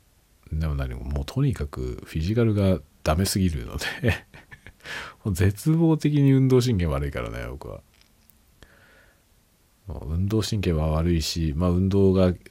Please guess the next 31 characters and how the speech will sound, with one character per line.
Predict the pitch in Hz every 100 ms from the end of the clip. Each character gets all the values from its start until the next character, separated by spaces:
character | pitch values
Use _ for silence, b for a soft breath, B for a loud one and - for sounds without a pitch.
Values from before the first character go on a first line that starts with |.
| -
き | -
じ | 85
ゃ |
な | 69 69
い |
か | -
ら、 | - - - - _ _ _ _ -
好 | - -
き | 156
に |
な | 95
る | 123
わ | 98
け | 69
な | 73
い | 69
よ | 50
ね、 | 57
こ | -
ん | 73
な | 69
に | 69 65
運 | 69 71
動 | -
で | 65
き |
な | -
い | -
人 | -
が | 58
ね。 | - 120